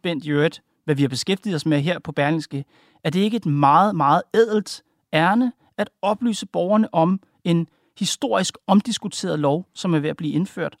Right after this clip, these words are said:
og som mange mener er et stor indskrænkning af vores ytringsfrihed? Det behandler Jonathan Spang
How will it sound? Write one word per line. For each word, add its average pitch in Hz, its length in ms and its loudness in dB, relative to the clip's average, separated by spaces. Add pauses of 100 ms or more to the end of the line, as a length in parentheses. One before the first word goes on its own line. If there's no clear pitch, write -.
og 156 120 0
som 180 280 -2
mange 156 380 4
mener 214 340 0 (420)
er 180 100 -2
et 180 80 -6
stor - 300 -6
indskrænkning 165 540 -2
af 151 60 -2
vores 156 200 -8
ytringsfrihed? 170 520 -6 (760)
Det 220 100 0
behandler 226 340 -4
Jonathan 175 340 -4
Spang 180 320 -2